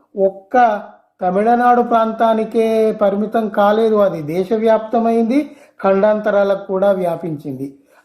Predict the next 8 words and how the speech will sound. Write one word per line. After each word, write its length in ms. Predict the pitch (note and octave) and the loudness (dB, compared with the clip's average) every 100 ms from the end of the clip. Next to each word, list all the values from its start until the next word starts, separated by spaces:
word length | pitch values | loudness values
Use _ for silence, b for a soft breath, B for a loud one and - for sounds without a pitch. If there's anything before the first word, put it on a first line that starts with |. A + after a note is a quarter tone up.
| - | -2
అందుకే 400 | G3 A#3 B3+ A#3+ | 2 2 2 2
యునెస్కో 840 | F#3+ F#3 G#3+ A#3 - B3 G3 G3+ | 2 2 2 0 -2 0 2 2
ఆయనను 460 | A3+ G#3 G#3 G3+ F#3 | 2 2 0 0 -2
గుర్తించి 1040 | D3+ F3 F3 A3+ G3+ - D#3+ G3+ C#4+ - | -6 -8 -4 -4 -4 -6 -2 0 -2 0
తూర్పు 600 | - B3+ C4 - - A#3+ F3+ | 2 2 0 -4 -2 0 2
దక్షిణ 520 | F#3 G#3+ G#3+ - A#3+ | 0 0 -4 -2 2
ఆసియా 960 | A#3 G3+ G3+ G#3+ A3 A3 A3 G#3+ G#3 G3 - - | 2 2 0 -2 -2 0 2 4 2 0 -6 -2
ప్రాంతపు 760 | G3+ G#3 A3 G#3+ - G#3 G3+ | 2 2 0 -2 -2 -2 -2